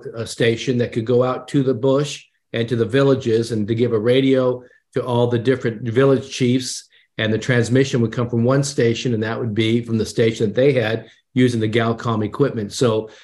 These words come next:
that was our first introduction. So I, when Jody and I started talking about it years ago, I thought, "Wait a minute, I know what Galcom is." And, uh, and so it's so great to have you with us today.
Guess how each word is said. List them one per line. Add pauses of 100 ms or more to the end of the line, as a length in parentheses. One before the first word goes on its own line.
(120)
that
was
our
first
introduction.
So
I,
when
Jody
and
I
started
talking
about
it
years
ago,
I
thought,
"Wait
a
minute, (440)
I
know
what
Galcom
is."
And,
uh,
and
so
it's
so
great
to
have
you
with
us
today.